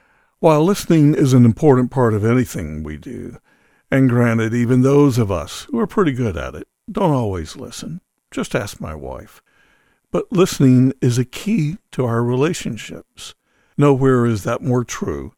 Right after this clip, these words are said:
than when trying to close a government contract. Even though sometimes you feel like government procurement processes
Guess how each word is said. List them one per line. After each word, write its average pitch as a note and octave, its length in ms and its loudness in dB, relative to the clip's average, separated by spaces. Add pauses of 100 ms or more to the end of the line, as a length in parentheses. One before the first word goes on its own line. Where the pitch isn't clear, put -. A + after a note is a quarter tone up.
than C3+ 260 2
when B2+ 260 2
trying A#2+ 360 0
to A#2 60 -2
close A2 360 -4
a A2 60 -12
government D2+ 460 -10
contract. - 760 -10 (640)
Even D3+ 180 2
though C3 160 2
sometimes C3+ 640 0
you G#2+ 80 0
feel A#2 280 0
like G#2 260 -4
government A2 500 -4
procurement C3 560 -2
processes - 760 -10